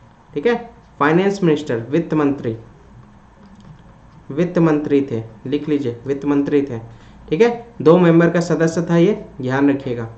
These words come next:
ठीक है, अनुग्रह नारायण सिंह और कृष्ण सिन्हा जी। चलिए next, all the ministers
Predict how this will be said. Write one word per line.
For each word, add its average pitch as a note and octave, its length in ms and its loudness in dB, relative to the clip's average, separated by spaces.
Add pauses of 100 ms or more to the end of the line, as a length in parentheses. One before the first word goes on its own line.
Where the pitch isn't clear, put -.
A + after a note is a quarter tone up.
(340)
ठीक D3+ 120 0
है, A3 80 2 (460)
अनुग्रह D#3 320 2
नारायण E3+ 300 4
सिंह G3+ 220 0
और E3+ 160 -2
कृष्ण D3+ 260 -2
सिन्हा C#3 260 -4
जी। A#2 180 -8 (280)
चलिए B2 280 -4
next, C3 460 -8 (3000)
all E3+ 280 4
the G3+ 100 4
ministers F#3+ 540 2